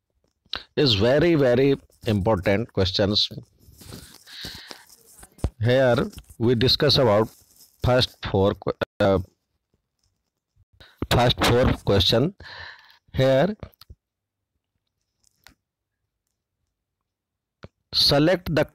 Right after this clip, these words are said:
correct answer in question number one to four. That means this one to four question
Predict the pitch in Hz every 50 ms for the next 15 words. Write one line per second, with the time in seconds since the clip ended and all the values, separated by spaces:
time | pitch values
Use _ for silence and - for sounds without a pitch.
0 | - 120 120 139 165 180 - - - - - 113 117 120 120 - 147 143 135 113
1 | 113 120 - - 117 107 - - - 131 131 123 113 110 110 113 104 95 90 92
2 | 101 110 127 143 135 - - 98 85 - - - 87 78 82 - - - - -
3 | _ _ - 120 123 - - - 180 175 - - - - _ - _ - - -
4 | - - - _ - - 107 151 180 190 - - - - - - - _ _ _
5 | _ _ _ - _ _ - 110 107 120 151 180 165 160 165 131 - - - 123
6 | 135 139 - 123 120 110 - - - 135 139